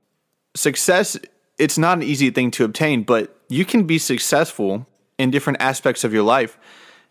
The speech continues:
And one thing, one thing that throws me off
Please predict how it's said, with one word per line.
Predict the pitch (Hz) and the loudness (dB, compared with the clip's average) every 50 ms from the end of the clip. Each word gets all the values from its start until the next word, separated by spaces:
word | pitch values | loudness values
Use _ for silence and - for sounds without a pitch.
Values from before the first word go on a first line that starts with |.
| _ _ _ _ _ _ - | _ _ _ _ _ _ -2
And | 151 151 143 | 0 0 2
one | 135 160 202 220 208 | 2 2 2 2 2
thing, | 240 220 196 175 107 95 | 2 2 2 0 0 0
one | 147 170 190 180 | 2 2 2 2
thing | - 190 165 147 | 2 2 4 4
that | 127 113 - | 2 2 2
throws | - 143 139 127 | 4 4 4 4
me | 117 120 113 | 2 0 0
off | - 127 131 123 110 110 - - - | 2 2 2 2 2 -2 -4 -8 -12